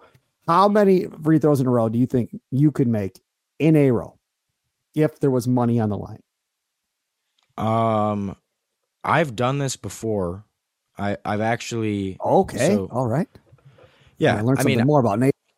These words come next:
Speaker 1: Okay.
Speaker 2: not for, not for money, but I know, like, I've, I've had it where, like, I'm shooting in the gym and, like, my friends will, you know,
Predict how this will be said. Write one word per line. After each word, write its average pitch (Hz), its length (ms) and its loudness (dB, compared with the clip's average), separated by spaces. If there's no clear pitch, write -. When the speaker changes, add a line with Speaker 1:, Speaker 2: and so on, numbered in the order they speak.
Speaker 1:
Okay. 127 260 -4
Speaker 2:
not 147 240 0
for, 156 160 -2
not 143 240 -2
for 143 140 -6
money, 127 560 -4
but 120 140 -6
I 113 100 -2
know, 117 200 -4
like, 104 200 -4
I've, 101 260 -8
I've 113 240 -6
had 113 260 -4
it 107 100 -4
where, 104 160 -4
like, 95 140 -4
I'm 101 140 -6
shooting 104 520 -8
in 101 160 -8
the 98 60 -10
gym 95 440 -10
and, 90 120 -10
like, 90 240 -10
my 98 120 -6
friends 101 400 -4
will, 92 320 -4
you 113 100 -8
know, 95 120 -6